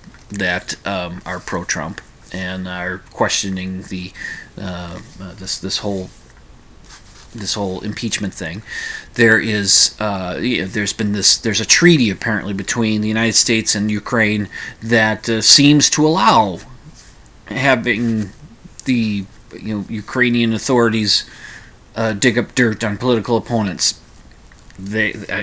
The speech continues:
at least that's what's been shared by my Trump supporting friends. And I, really? Mm, I don't know. But, um, I'm, I'm reminded of, uh, when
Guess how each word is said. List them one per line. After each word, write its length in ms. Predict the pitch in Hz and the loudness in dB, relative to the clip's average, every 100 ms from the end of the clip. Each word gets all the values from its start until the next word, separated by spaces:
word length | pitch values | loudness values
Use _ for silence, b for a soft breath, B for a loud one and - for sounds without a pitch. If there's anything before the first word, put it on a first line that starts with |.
| - | -8
at 80 | 101 | -2
least 220 | 120 - | 0 2
that's 260 | 120 - 123 | 0 0 -4
what's 160 | 113 | -2
been 160 | - 120 | 0 2
shared 540 | - 127 117 113 107 | 4 6 6 2 -2
by 300 | 107 104 107 98 - | -4 -2 -2 -6 -10
my 300 | 98 101 101 - | -6 -6 -6 -6
Trump 240 | - 113 - | -4 -2 -4
supporting 400 | 98 104 95 90 | -6 -4 -4 -6
friends. 400 | 95 90 104 - B B B B B - - - | -8 -6 -8 -12 B B B B B -20 -20 -4
And 120 | 131 | 2
I, 180 | 127 120 - - - - | 4 2 -2 -20 -20 -12
really? 420 | 92 131 240 226 - - | -2 2 2 2 -4 -8
Mm, 500 | 120 143 160 165 160 | -4 0 2 0 0
I 140 | 147 | -2
don't 100 | 156 | 0
know. 200 | 123 120 - - - - - - - - B B B B B B - | 0 0 -6 -20 -20 -20 -20 -20 -20 -18 B B B B B B 0
But, 220 | 131 127 - | 0 2 4
um, 500 | 151 135 131 120 - - - - - - - - - - - - - | 8 8 6 0 -6 -20 -20 -20 -20 -20 -20 -20 -20 -20 -20 -20 -4
I'm, 200 | 143 151 - | 0 0 0
I'm 200 | 131 139 | 0 2
reminded 500 | 139 165 226 220 160 | 4 4 4 2 0
of, 400 | 135 127 117 123 | -2 -2 0 2
uh, 380 | 110 101 98 98 110 - - - - - - - | 2 2 -4 -8 -14 -20 -20 -20 -20 -20 -14 -4
when 600 | 127 127 127 123 117 | 2 2 4 2 0